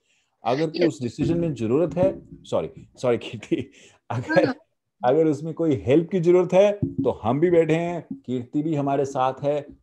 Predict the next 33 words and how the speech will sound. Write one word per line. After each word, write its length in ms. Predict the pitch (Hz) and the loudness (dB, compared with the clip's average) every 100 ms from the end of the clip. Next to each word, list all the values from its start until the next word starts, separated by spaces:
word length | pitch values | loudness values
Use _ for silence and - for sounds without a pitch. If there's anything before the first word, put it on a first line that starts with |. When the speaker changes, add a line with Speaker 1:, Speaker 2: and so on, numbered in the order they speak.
| _ - | _ -8
Speaker 1:
हम 200 | 104 117 | -4 -4
सब 360 | 110 - 135 143 | -6 0 2 2
आंसर 320 | 135 139 135 | 0 -2 -4
करेंगे। 320 | 139 147 143 | -4 -4 -4
जैसा 240 | 123 135 127 | -4 -4 -6
कि 120 | 131 | -6
मैंने 180 | 123 127 | -8 -6
कहा, 140 | 131 | -4
आप 160 | 131 - | -4 -6
इस 260 | - 101 - | -10 -10 -8
वीडियो 280 | 101 107 110 | -8 -6 -10
के 120 | 117 | -10
कमेंट 360 | 95 101 104 101 | -10 -8 -6 -4
बॉक्स 260 | 95 - | -4 -4
में 80 | 104 | -6
बहुत 160 | 95 101 | -6 -4
सारी 180 | 104 | -6
चीजें 160 | 101 98 | -6 -6
लिख 140 | 95 | -8
सकते 260 | - 101 160 | -6 -6 -4
हो, 60 | 143 | -4
जिसके 240 | 104 113 | -4 -6
आंसर 240 | 107 104 | -6 -4
आपको 200 | 104 - | -6 -4
मिलेंगे, 460 | 104 107 156 202 202 - _ _ _ _ | -6 -4 2 2 0 -6 _ _ _ _
लेकिन 480 | 95 110 127 135 98 - _ _ | -6 -4 -2 -2 -4 -10 _ _
आपने 480 | 101 120 127 135 151 | -8 -6 -6 -8 -8
एक 160 | 151 - | -10 -8
इन्फॉर्म्ड 640 | 107 - 127 127 151 151 | -10 -8 -2 0 0 -4
डिसीजन 600 | 107 101 - 104 104 92 | -8 -12 -10 -10 -8 -10
लेना 260 | 82 95 127 | -12 -6 -4
है। 280 | 156 185 170 _ _ _ _ - | -2 -4 -6 _ _ _ _ -14
हम 440 | 269 120 165 185 | -2 2 2 0